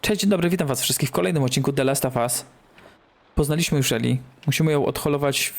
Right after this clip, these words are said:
w konkretny, w konkretne miejsce w mieście, ale jak się to już domyślamy, to takie łatwe nie będzie. Na co tam się patrzysz?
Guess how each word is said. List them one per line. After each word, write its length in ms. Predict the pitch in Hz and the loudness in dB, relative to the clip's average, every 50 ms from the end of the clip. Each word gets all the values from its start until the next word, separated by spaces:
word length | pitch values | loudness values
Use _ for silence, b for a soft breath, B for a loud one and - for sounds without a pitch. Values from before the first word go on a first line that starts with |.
| - | -2
w 280 | 151 147 143 139 135 131 131 131 B B B B B B B B B B B B _ _ _ _ _ _ | 0 2 2 2 2 0 -2 -6 B B B B B B B B B B B B _ _ _ _ _ _
konkretny, 540 | - 156 143 143 160 151 - - 135 131 127 127 - - - - - - _ _ _ _ _ _ _ _ _ - - - - | -2 0 0 0 -2 -2 -2 0 0 0 -2 -2 -6 -12 -20 -20 -20 -20 _ _ _ _ _ _ _ _ _ -18 -16 -14 -6
w 60 | - | -2
konkretne 320 | 143 139 156 151 - 139 | 0 0 0 0 0 0
miejsce 300 | 135 135 131 131 - - | 0 0 0 0 0 0
w 60 | 143 | 0
mieście, 380 | 127 117 110 - - 123 135 - | 0 0 0 0 0 -2 -2 0
ale 500 | - - - - 330 339 349 339 339 339 | -2 0 0 2 2 4 4 4 4 4
jak 280 | 320 302 302 302 - - | 2 2 0 -2 -4 -4
się 200 | - - 247 254 | -2 -2 -2 0
to 100 | 254 240 | 0 2
już 220 | 254 254 220 - | 2 2 2 0
domyślamy, 640 | - 190 202 247 - - - 214 220 240 254 277 285 294 - - | -2 -2 0 0 0 0 0 0 2 2 2 2 2 0 -2 -4
to 120 | - 240 | -4 -4
takie 380 | 233 - 247 254 254 - 269 254 | -2 -4 -4 -4 -2 0 0 2
łatwe 320 | 240 214 214 - 240 240 | 2 0 0 -2 0 0
nie 100 | 247 240 | 2 2
będzie. 260 | 233 233 240 247 214 | 2 2 2 4 4
Na 100 | 196 208 | 4 2
co 120 | 208 - 143 | 2 0 -2
tam 140 | - 123 | -2 -2
się 100 | - - | -2 -2
patrzysz? 480 | - - 117 - - - - - - - | -2 -2 -2 -2 -2 0 0 0 -2 -4